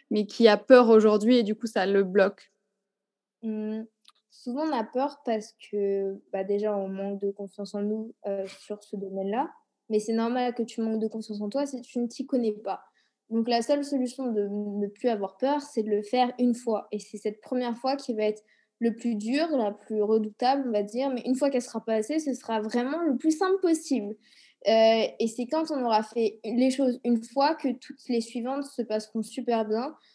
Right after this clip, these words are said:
Speaker 2: Donc moi, je dirais à la personne de se lancer. Si elle se rate, elle se rate. Si elle se rate pas, tant pis, tu vois. Euh, c'est encore mieux, justement.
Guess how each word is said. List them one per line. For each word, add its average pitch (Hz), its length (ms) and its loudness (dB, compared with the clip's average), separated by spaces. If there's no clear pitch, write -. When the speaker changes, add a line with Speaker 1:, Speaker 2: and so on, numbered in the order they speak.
Speaker 2:
Donc 233 140 0
moi, 294 100 2
je 294 60 0
dirais 277 180 2
à 269 40 6
la 226 120 4
personne 269 320 -2
de 294 140 2
se 277 140 -6
lancer. 247 360 -2
Si 285 160 -4
elle 226 120 2
se - 120 -12
rate, 226 400 -4
elle 277 120 2
se 277 120 -8
rate. 226 260 -2
Si - 160 -6
elle 214 60 -2
se 220 100 -12
rate 208 240 -8
pas, 233 380 -2
tant 226 160 -4
pis, 233 260 -8
tu - 220 -8
vois. 208 260 0
Euh, 202 220 0
c'est 202 200 -4
encore 214 300 -2
mieux, 240 280 0
justement. 226 560 -2